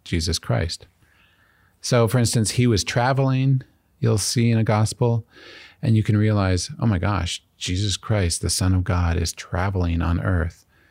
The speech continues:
He's doing the same thing today, trying to find people, trying to reach out to people.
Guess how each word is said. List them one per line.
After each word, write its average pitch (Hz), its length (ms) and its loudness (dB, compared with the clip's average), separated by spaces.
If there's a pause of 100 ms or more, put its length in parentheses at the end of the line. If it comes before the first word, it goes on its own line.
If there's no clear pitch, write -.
(220)
He's 98 160 -2
doing 120 160 2
the 101 80 0
same 104 260 0
thing 95 160 0
today, 98 320 0
trying 98 540 -2
to 92 120 -2
find 92 460 0
people, 90 560 -4 (220)
trying 101 180 -2
to 92 80 0
reach 92 320 0
out 87 240 -2
to - 80 -8
people. 92 480 -4